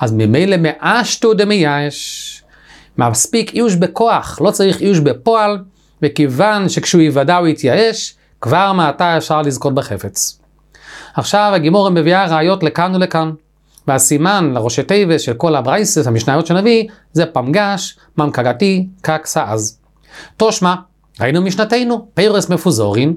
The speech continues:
הרי אלו שלוי, או לא יודע דנפל מיני, אולי הוא לא יודע, יודע עדיין שנפל ממנו, אז גם אם אין בזה סימן, זה ייאוש שלו מידס, אז רואים שייאוש שלו מידס, אב ייאוש.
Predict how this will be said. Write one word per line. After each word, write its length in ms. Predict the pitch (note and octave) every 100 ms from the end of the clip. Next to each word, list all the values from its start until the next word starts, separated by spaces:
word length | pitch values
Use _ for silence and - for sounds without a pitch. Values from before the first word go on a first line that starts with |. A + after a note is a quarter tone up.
| -
הרי 180 | - G#2+
אלו 140 | B2 C#3+
שלוי, 380 | D3+ E3 G#3+ G#3+ _ - - -
או 80 | G#3+
לא 100 | F#3
יודע 280 | E3+ F3 G3
דנפל 400 | A3 F#3 E3 F3+
מיני, 380 | F3+ F#3+ G#3+ G#3+ _
אולי 280 | D3+ D3+ D#3
הוא 100 | E3+
לא 80 | D#3+
יודע, 280 | D#3+ D3+ D#3
יודע 280 | D#3 D3+ D3+
עדיין 180 | D#3
שנפל 300 | B2+ E3 C#3
ממנו, 300 | C#3 C3+ C#3
אז 100 | C#3+
גם 120 | A#2+ D3+
אם 120 | D3
אין 80 | D#3
בזה 160 | D3
סימן, 380 | C#3 E3 G#3+ F3 - _ _
זה 120 | D3
ייאוש 220 | D3+ D#3+
שלו 160 | E3+ D#3+
מידס, 480 | E3+ C3 B2 B2 - - -
אז 140 | C#3
רואים 220 | D3 A#3 F#3+
שייאוש 260 | C#3 D3+
שלו 100 | E3+
מידס, 340 | F3+ A3+ G3+ -
אב 200 | D#3 E3
ייאוש. 440 | F3+ G#3 - -